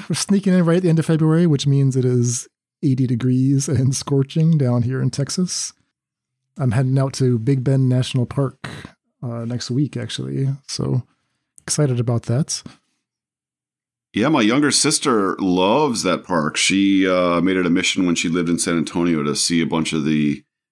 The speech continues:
Speaker 2: uh, parks in Texas and spent a whole day driving out there. She said it's very surreal 'cause, you know, it's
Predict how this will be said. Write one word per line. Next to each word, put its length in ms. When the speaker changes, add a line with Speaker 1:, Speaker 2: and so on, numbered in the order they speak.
Speaker 2:
uh, 220
parks 320
in 80
Texas 400
and 100
spent 220
a 40
whole 200
day 260
driving 320
out 140
there. 100
She 140
said 100
it's 140
very 180
surreal 540
'cause, 160
you 100
know, 60
it's 260